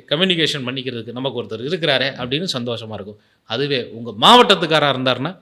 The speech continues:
உங்க ஊருக்காரா இருந்தாருன்னா, உங்க வீட்டுக்கு பக்கத்து வீட்டுக்காரா இருந்தாருன்னா,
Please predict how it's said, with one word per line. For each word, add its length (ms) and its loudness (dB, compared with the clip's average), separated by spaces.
உங்க 320 -4
ஊருக்காரா 420 4
இருந்தாருன்னா, 440 -6
உங்க 160 0
வீட்டுக்கு 400 4
பக்கத்து 380 -2
வீட்டுக்காரா 360 -6
இருந்தாருன்னா, 480 -4